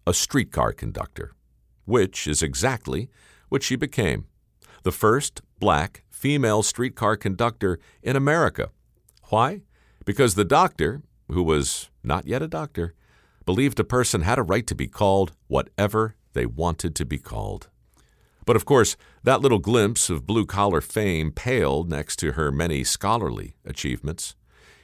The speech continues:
In nineteen seventy-five, Marguerite acquired a P H D from Smith College. Other degrees would follow, and soon she accepted a professorship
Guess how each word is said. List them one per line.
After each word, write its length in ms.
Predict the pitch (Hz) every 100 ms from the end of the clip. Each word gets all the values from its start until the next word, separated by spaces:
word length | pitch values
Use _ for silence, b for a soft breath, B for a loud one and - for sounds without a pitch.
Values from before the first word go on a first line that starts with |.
| b
In 80 | 117
nineteen 280 | 139 139 117
seventy-five, 920 | 135 117 117 - 120 92 82 80 -
Marguerite 520 | - 113 117 95 110 95
acquired 440 | - 98 101 107
a 40 |
P 240 | 80 160 147
H 240 | 131 -
D 220 | 107 117
from 180 | 131 80
Smith 320 | - 151 143
College. 580 | - 139 127 - - - _ _ _ _
Other 240 | 131 147 92
degrees 840 | 67 73 69 58 55 - - - -
would 160 | 71
follow, 400 | - 127 95 60 B B B
and 120 | 104 101
soon 480 | - 220 78 107 b b b
she 180 | - 143
accepted 540 | 120 - 160 - 113 110
a 60 |
professorship 1000 | - 113 - 190 185 80 - - 64 -